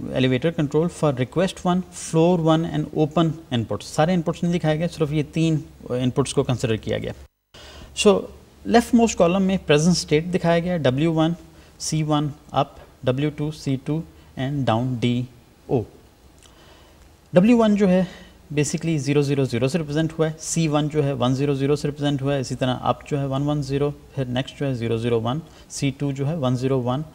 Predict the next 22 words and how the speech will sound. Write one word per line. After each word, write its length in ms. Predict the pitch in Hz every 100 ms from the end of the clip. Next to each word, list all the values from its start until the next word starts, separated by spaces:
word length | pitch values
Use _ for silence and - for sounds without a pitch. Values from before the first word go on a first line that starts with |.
| -
डी 260 | 113 131 127
डाउन 300 | 110 110 139
जो 140 | 143 135
है 160 | 156 - - - 127
वन 140 | 123
वन 160 | 127 160 -
वन 160 | 110
से। 180 | 101 - - - - - - - - - - - 156
नेक्स्ट 300 | 233 - -
स्टेट 280 | 214 180 -
जो 120 | -
है 200 | 127 127 - - - - - -
वो 160 | 147 202
डिपेंड 360 | 151 170 202
करता 280 | 190 147 185
है 60 | 185
कि 120 | 180
कौन 300 | - 185 180
सा 240 | - 156 - -
इनपुट 500 | 139 135 127 151 139 - - -
एक्टिव 300 | 123 - 117
है। 240 | 98 98